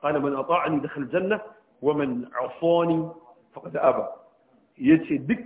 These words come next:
al'ummati za ta shiga aljanna. Sai dai wanda ya ce ya ki." Suka ce, "Waye zai ki?" Suka ce, "Wanda duk ya bi ni zai shiga aljanna. Wanda ya kauce ba zai shiga aljanna ba." Wannan sai ce,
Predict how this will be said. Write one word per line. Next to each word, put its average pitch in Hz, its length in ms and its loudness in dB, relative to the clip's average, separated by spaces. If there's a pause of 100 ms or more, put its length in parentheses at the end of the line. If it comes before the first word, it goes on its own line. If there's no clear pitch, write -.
(160)
al'ummati 143 560 -4
za 151 180 2
ta 151 140 4 (100)
shiga 127 160 -10
aljanna. 107 380 -6 (1000)
Sai 160 100 6
dai 170 100 10
wanda 160 200 6
ya 143 80 6 (100)
ce 156 80 -4
ya 120 200 4
ki." - 200 -14 (160)
Suka 190 140 -12
ce, - 100 -6
"Waye 214 220 10
zai 180 180 4
ki?" 160 120 -10 (320)
Suka 233 120 -10
ce, 247 60 -2
"Wanda 269 420 4
duk 240 200 0
ya 240 120 4
bi 233 120 2
ni 220 100 2
zai 190 160 4
shiga 180 160 -4
aljanna. 139 400 -4 (140)
Wanda 285 200 -2
ya 240 120 -2
kauce 262 260 4
ba 240 120 6
zai 247 120 0
shiga 165 140 -8
aljanna 139 320 -4
ba." - 100 -14 (840)
Wannan 185 280 4
sai 208 300 4
ce, 185 220 2